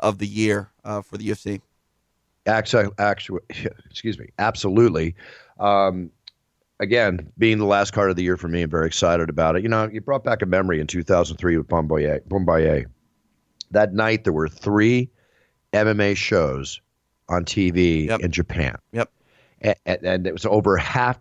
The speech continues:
Speaker 2: the population was watching M M A that night,
Speaker 1: Yep.
Speaker 2: according to the ratings. And then when the Royce Gracie, when he fought the sumo wrestler, I
Speaker 1: Uh,
Speaker 2: forget his
Speaker 1: yeah,
Speaker 2: name that
Speaker 1: uh,
Speaker 2: night.
Speaker 1: Akibono.
Speaker 2: Akibono, who's a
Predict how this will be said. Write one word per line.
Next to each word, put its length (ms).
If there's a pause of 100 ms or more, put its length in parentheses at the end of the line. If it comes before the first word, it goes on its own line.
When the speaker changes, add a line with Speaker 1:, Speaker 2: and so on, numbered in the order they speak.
(100)
Speaker 2:
the 80
population 1040
was 180
watching 640 (260)
M 160
M 140
A 160
that 240
night, 300
Speaker 1:
Yep. 100
Speaker 2:
according 320
to 120
the 140
ratings. 460 (400)
And 140
then 100
when 80
the 100
Royce 280
Gracie, 640
when 140
he 60
fought 240
the 60
sumo 360
wrestler, 420
I 40
Speaker 1:
Uh, 20
Speaker 2:
forget 240
his 80
Speaker 1:
yeah, 100
Speaker 2:
name 200
that 120
Speaker 1:
uh, 60
Speaker 2:
night. 240
Speaker 1:
Akibono. 480 (760)
Speaker 2:
Akibono, 720
who's 220
a 80